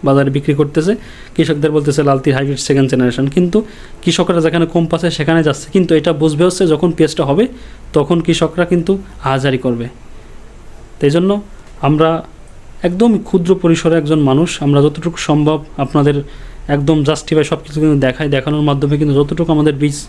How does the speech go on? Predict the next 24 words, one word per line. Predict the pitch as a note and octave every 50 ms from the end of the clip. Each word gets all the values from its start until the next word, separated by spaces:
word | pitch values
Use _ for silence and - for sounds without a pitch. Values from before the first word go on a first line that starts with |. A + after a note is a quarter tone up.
| - - -
আমরা | C#3+ C#3+ C#3+ C3+
ক্ষুদ্র | - D3+ D3 C#3+ D#3+
মানুষ | E3 D#3 D3+ C#3
হিসেবে | - - D#3+ C#3+
যতটুকু | D3 C#3 D#3 C#3+ C#3+ C#3+
বীজ | C#3+ D3 C#3+
উৎপাদন | C#3+ C#3+ - D#3 D3+ D3+ D3+
করি | D#3+ D#3+ F3 F#3 - - - - - - - - - -
আপনাদের | D3 C#3+ - D3+ D3+ D#3+ D3
কিন্তু | E3 D#3+ - D#3
আমরা | D3+ D3+ C#3+
বলি। | C#3 D3 D#3 E3 F#3+
অনেক | - E3+ F3+ F3+ - F#3
আগে | E3+ F3
কিন্তু | F#3+ F#3 F#3 F#3
আমাদের | F3 D#3+ D#3 D3
বীজ | D3 D3
শেষ | C#3+ - D#3+ -
হয়ে | D3+ C3+
গেছে, | B2 A#2 B2+ B2+
আমাদের | B2+ C#3 C#3 D3+ C#3+
কাছে | - D#3 - D#3+
অনেকে | D3+ D3+ D3 D#3 D3
বীজ | C#3+ D3+